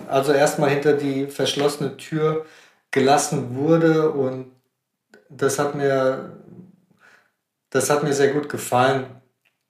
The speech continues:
auf jeden Fall. Und, aber andere,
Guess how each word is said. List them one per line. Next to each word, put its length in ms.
auf 220
jeden 200
Fall. 560
Und, 500
aber 300
andere, 640